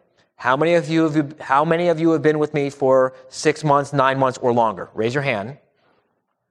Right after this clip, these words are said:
Okay, keep your hands up if you get to spend more time with your family now than you did a year ago. Keep your hands up if the time you spend with your family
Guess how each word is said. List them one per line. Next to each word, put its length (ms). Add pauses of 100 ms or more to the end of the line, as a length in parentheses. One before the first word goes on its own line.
(840)
Okay, 260 (140)
keep 240
your 100
hands 320
up 500
if 280 (160)
you 120
get 260
to 80
spend 280
more 260
time 360
with 120
your 120
family 420
now 320
than 160
you 80
did 160
a 40
year 200
ago. 260 (1600)
Keep 300
your 100
hands 340
up 400
if 160
the 80
time 460
you 140
spend 340
with 100
your 80
family 540